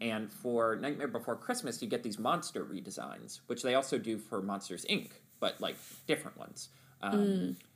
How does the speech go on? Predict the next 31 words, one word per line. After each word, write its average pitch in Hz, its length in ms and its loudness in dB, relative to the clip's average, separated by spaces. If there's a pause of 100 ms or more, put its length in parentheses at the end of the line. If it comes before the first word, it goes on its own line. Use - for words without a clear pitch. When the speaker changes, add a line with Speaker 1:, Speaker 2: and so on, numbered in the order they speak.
(220)
Speaker 1:
But 143 100 8
I 135 60 10
was 151 120 6
also 190 260 6
so 180 340 4
scared 170 540 2
'cause 113 140 -6
I 113 140 6
was 110 220 0
like, 110 360 0
"Ah, 160 300 6
this 110 140 0
place 139 280 0
is 104 100 -6
weird 127 420 2
and 92 180 -4
dark, 120 380 2
and 208 80 4
I - 20 6
Speaker 2:
Yeah. 277 240 6
Speaker 1:
don't - 160 2
know 113 100 0
where 104 120 0
I'm 101 120 -2
going, 117 600 2
and 95 280 -2
I - 100 -2
keep - 240 -4
getting 104 200 0
jump 110 220 -6
scared." 107 520 -2